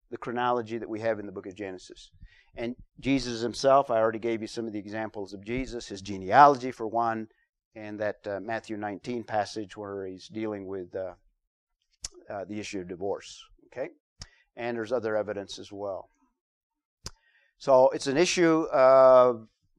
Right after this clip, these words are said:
properly interpreting the text. When you read things into the text, that's called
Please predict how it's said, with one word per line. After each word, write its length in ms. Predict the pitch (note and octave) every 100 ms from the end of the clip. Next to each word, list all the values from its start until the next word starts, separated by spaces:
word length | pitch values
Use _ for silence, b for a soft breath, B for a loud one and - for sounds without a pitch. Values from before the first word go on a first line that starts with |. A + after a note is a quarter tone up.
| _ _
properly 720 | - D3 D#3+ - E3+ E3 E3 -
interpreting 920 | C3 B2 D3+ D3+ D#3 D3+ D3+ D3 C#3 -
the 80 |
text. 640 | A#2 - D#3 G3 - - - _ _ _
When 120 | B2
you 120 | B2+
read 340 | B2 D3 E3+ -
things 300 | E3 E3 D3+
into 140 | D#3+
the 100 | C#3+
text, 380 | D3 D#3+ E3 -
that's 180 | C3+ -
called 300 | C3+ C3+